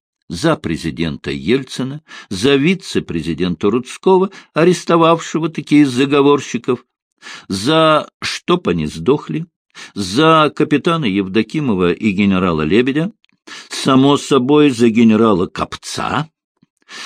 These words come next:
за Руслана Хасбулатова и прокурора Степанкова. Узнав, что Жириновский скрылся из Москвы и его не могут найти, выпили, чтобы нашли.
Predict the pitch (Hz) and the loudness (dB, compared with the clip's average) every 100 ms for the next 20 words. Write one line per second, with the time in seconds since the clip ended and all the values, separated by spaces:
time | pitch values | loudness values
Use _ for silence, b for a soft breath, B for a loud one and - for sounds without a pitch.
0 | B 101 131 180 165 - 170 185 170 139 | B -4 2 4 2 2 2 4 4 2
1 | - 110 95 101 170 190 202 190 180 190 | 0 -2 -2 0 2 4 2 2 4 4
2 | 185 - 208 214 202 190 196 240 220 202 | 2 2 0 2 2 2 2 2 4 6
3 | 185 190 190 - 202 196 196 - 107 98 | 6 4 2 -2 -2 0 -2 2 2 2
4 | 107 - _ _ _ _ _ _ B B | 0 -4 _ _ _ _ _ _ B B
5 | B - 101 101 113 107 - 117 110 104 | B -2 0 2 0 0 -2 2 4 4
6 | - - 92 104 107 117 117 92 - - | 0 -8 -2 2 4 6 4 2 -4 -4
7 | 80 - 127 147 165 - 101 82 85 80 | -4 -4 0 2 2 2 -2 -2 -4 -6
8 | - 78 64 B B B 113 123 123 131 | -6 -8 -8 B B B 2 4 6 6
9 | 127 120 127 120 107 - 110 110 - 160 | 4 4 4 4 2 2 2 2 0 -2
10 | 220 _ - 82 107 160 160 180 185 196 | -2 _ -8 -2 4 4 4 2 4 4
11 | 202 240 - - 104 87 98 110 - 60 | 4 2 -6 -4 -2 0 0 -2 -8 -14